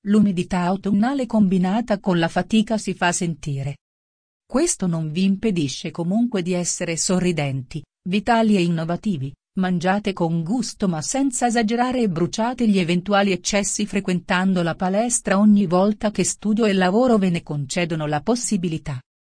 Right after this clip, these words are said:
Utile per il vostro benessere mentale comunicare con gli altri, soli si riflette e si prendono decisioni importanti,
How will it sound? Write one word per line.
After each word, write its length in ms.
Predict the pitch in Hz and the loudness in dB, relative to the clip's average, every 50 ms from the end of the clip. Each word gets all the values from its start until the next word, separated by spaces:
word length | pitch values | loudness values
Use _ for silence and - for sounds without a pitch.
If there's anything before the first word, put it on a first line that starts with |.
| _ _ _ _ _ _ _ _ - | _ _ _ _ _ _ _ _ 0
Utile 420 | 233 269 294 285 285 262 262 254 | 2 2 2 2 2 0 0 0
per 160 | 247 - 165 160 | -2 -2 -4 -4
il 120 | 165 160 | -4 -2
vostro 400 | 156 185 202 202 - - - 151 | 0 0 0 0 -2 -8 -8 -4
benessere 640 | 143 151 185 190 208 233 233 - - 202 190 196 190 | -2 2 2 4 4 4 2 0 -2 -4 -2 -2 -2
mentale 540 | 185 165 147 - - 190 185 190 180 165 - | -2 -2 -4 -4 -2 0 0 0 0 -2 -2
comunicare 760 | - 240 254 247 240 208 202 196 - 220 226 233 233 220 214 | -2 0 2 4 4 4 4 2 0 0 0 0 0 -2 -2
con 180 | - - 214 | 0 2 2
gli 120 | 208 185 156 | 2 2 2
altri, 460 | 135 127 127 123 - - - 143 143 - _ _ _ _ - | -2 -4 -6 -6 -8 -8 -10 -10 -10 -14 _ _ _ _ -8
soli 240 | - 196 190 175 | -4 -2 -2 -2
si 220 | 156 - - 196 185 | -2 -2 -4 -4 -2
riflette 560 | 180 175 - - 196 220 247 - - - 196 | -2 -4 -4 -2 -2 -2 -2 -4 -4 -2 -2
e 40 | 190 | -2
si 180 | 190 - 214 | 0 -2 -2
prendono 440 | 208 208 214 240 240 214 214 196 190 | 0 2 4 4 4 4 4 2 2
decisioni 580 | 170 180 196 196 196 180 156 185 190 208 214 208 | 2 2 2 2 2 0 0 0 2 2 2 2
importanti, 840 | 202 190 190 196 190 - - - 139 131 131 131 123 - 151 143 | 2 0 -2 -6 -10 -10 -10 -10 -8 -8 -8 -8 -10 -10 -14 -14